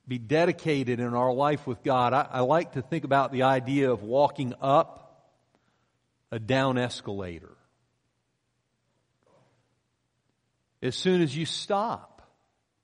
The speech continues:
you're gonna be carried away. It's gonna, it's gonna, and, and I'm just telling you, that's, that's kind of the way of the world.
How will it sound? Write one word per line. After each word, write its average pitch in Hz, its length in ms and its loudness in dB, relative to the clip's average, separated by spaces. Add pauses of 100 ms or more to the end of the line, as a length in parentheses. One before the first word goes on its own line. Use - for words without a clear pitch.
(840)
you're 123 160 -8
gonna 123 160 -4
be 120 120 -4
carried 117 360 -4
away. 131 380 -8 (1500)
It's 113 140 -12
gonna, 127 220 -4
it's 113 180 -10
gonna, 127 260 -4 (440)
and, 131 120 -6
and 135 160 -2
I'm 139 140 -2
just 127 240 -8
telling 185 320 -2
you, 120 100 -2
that's, 131 580 -2 (640)
that's 107 160 -10
kind 156 240 -6
of 131 60 -6
the 127 40 -4
way 139 420 -2
of 170 40 -2
the 160 80 -4
world. 160 480 -2